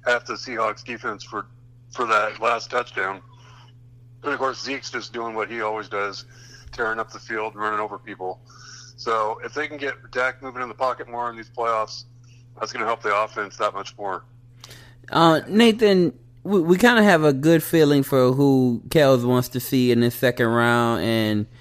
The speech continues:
Speaker 2: and I don't know about Lee, but I wanna know from you and Lee, who do you guys wanna see in this next round, and, and why?
Speaker 1: Uh, I know Jay wants the Saints, get, get 'em again.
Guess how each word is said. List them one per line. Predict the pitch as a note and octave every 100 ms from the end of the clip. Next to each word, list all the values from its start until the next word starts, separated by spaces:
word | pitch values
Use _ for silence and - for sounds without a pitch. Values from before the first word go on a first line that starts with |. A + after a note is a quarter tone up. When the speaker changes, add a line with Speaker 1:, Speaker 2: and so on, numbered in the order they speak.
| - -
Speaker 2:
and | B2+ C3
I |
don't | E3+ D#3+
know | C#3+
about | C3 B2
Lee, | A#2+ C3
but | A#2+ A#2+ A#2
I |
wanna | D3 G3 G3
know | D#3 D#3
from | - C3+
you | C#3
and | E3+ C#3+
Lee, | B2
who | B2 E3+
do | F3+
you |
guys | E3+ D3+ C3+
wanna | C3+ A#2+
see | - D3 C#3
in | B2
this | A2+ A2+
next | A#2 A2 -
round, | A#2 A2+ A2 A2 - - -
and, | C3 B2
and | A2+
why? | G#2+ E2 - - - - - - - - - - - - - - -
Speaker 1:
Uh, | -
I | D3 D3 C#3+ C3+ B2+
know | B2+ D3+ F3 F3 E3+ D#3+ - - - - - - - -
Jay | B2 C3+ C#3
wants | B2 B2 A#2+ - -
the |
Saints, | - - C3 D3+ - - - - - - -
get, | - A2+ A#2 A#2
get | A#2
'em | A#2+
again. | G#2 G#2+ A#2+ B2